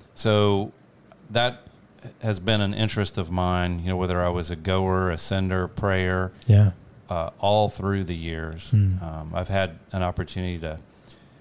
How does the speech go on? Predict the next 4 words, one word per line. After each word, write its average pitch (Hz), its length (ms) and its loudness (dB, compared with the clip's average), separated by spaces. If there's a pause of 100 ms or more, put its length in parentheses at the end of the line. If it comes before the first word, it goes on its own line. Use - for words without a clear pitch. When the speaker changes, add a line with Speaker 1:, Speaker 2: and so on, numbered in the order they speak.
(160)
Speaker 1:
um, 80 440 -12 (360)
utilize, 98 840 0 (640)
you 107 100 -4
know, 90 160 -4